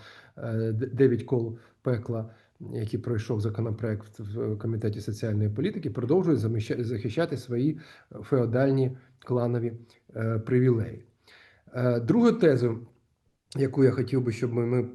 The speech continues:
е, також не забували, що спецпенсії, вони бувають різні. І саме, сам по собі термін спецпенсії, він, е, ну, не, не, не дуже правильно сприймається, бо, е, є, е, спецпенсії,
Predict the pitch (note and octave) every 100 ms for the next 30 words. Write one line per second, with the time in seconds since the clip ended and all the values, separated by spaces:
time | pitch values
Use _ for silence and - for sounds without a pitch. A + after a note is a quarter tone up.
0 | A2 A#2+ A#2 A#2 A2+ A2+ A2 B2 B2+ G#2+
1 | B2+ A#2 A2+ B2 C#3+ G#3+ G3 C3+ B2 A#2
2 | - C3 - - C#3 B2+ F#3 G3 - C3+
3 | C3+ D3 C3+ C3+ C3 B2+ G#2+ G2+ F#2 -
4 | _ _ _ _ _ _ _ _ _ -
5 | C3 B2 B2 B2 B2 C3 C#3+ C3 D3+ C3+
6 | C3 C3 C3 C3 C3+ B2+ A#2+ - C3 -
7 | F#3+ A3 G#3+ C3 A#2+ D3+ D#3 A#2 A2+ B2
8 | A#2+ C3 C3 B2+ B2+ C3+ C3 C3 C#3+ C3
9 | B2 - - C3 B2 B2 A#2+ C#3 C#3+ F3+
10 | F#3 D#3+ B2 A2+ B2 B2 - - - _
11 | - A#2 A#2+ B2 C3 C3+ C3 C3 B2+ A#2+
12 | A#2+ A#2 A#2+ A#2 A#2+ A#2 A2+ - A#2+ -
13 | C3 A#2+ - C3 B2 B2 A#2+